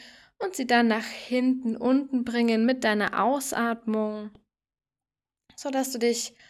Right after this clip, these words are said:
von innen heraus noch ein bisschen mehr aufrichtest, präsenter wirst im gegenwärtigen Moment.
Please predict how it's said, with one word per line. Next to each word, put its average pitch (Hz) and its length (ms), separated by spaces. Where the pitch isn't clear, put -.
von - 440
innen 262 300
heraus 214 580
noch 208 140
ein 202 160
bisschen 202 360
mehr 208 240
aufrichtest, 233 1200
präsenter 226 720
wirst 214 540
im 294 240
gegenwärtigen 220 800
Moment. 233 960